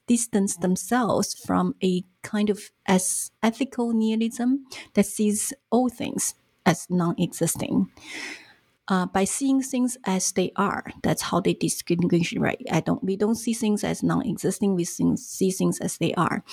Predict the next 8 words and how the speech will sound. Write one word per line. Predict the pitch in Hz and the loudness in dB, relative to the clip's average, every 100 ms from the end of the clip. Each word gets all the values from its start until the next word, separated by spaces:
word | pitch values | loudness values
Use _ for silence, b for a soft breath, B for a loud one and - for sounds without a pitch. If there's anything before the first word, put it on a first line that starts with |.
| B B | B B
So | - 220 | -2 0
Yogacara | 214 202 202 202 214 | 2 0 -2 -2 -2
thinkers | 220 269 269 240 240 | 2 2 2 0 -2
reject | 190 185 - - 202 - | -2 -2 -2 0 0 0
the | 185 | -2
wholesale | 170 180 185 214 - 233 180 | 0 2 2 0 0 0 0
rejection | - - - - 220 233 | -2 -4 -6 -2 2 2
of | 190 180 | 0 -4